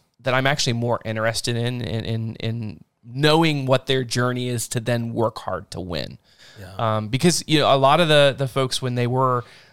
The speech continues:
Speaker 1: always the top of their class, always the best athlete, like, c-, is stuff that came natural and easy to them.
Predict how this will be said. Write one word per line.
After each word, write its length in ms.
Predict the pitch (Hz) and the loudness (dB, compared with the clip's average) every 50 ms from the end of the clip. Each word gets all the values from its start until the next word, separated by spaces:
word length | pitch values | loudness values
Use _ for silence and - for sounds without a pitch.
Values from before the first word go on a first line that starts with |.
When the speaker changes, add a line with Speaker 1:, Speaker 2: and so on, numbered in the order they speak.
| _ _ _ _ | _ _ _ _
Speaker 1:
always 360 | 113 135 147 151 147 143 135 | 4 6 6 6 6 4 2
the 100 | - 113 | 0 -4
top 300 | - - 113 110 113 - | -6 -2 0 0 0 0
of 60 | - | -2
their 80 | 110 110 | -6 -6
class, 420 | - - 107 107 - 95 113 - | -2 0 0 2 2 0 -2 -2
always 460 | - - 127 131 135 139 131 131 127 | 0 2 2 4 4 2 2 2 0
the 100 | - - | 0 -2
best 380 | 117 110 120 117 117 110 - - | 0 2 2 2 2 2 2 2
athlete, 520 | 113 110 113 - - 113 113 113 113 110 - - - - _ _ | 2 2 2 0 -4 -4 -4 -4 -6 -8 -10 -16 -20 -20 _ _
like, 300 | - - 123 117 - - - _ _ _ _ _ _ _ _ - - | -2 -2 -2 -2 -4 -10 -16 _ _ _ _ _ _ _ _ -12 -8
c-, 140 | - - - | -6 -4 0
is 160 | - 147 139 | 0 0 2
stuff 220 | - - 151 147 | 2 2 2 2
that 120 | - - - | 0 -4 -4
came 400 | - - 143 151 185 202 185 170 | -4 -2 0 0 0 0 0 0
natural 540 | 147 127 117 110 - - - 123 113 110 | 0 0 0 -2 -4 -4 -2 0 0 2
and 160 | - 123 120 71 | 0 0 -2 -4
easy 320 | 113 120 117 110 110 113 110 | -4 -4 -2 -2 -4 -4 -4
to 120 | - 120 | -4 -4
them. 400 | 107 110 113 110 113 113 110 110 | -2 0 0 0 0 -2 -4 -6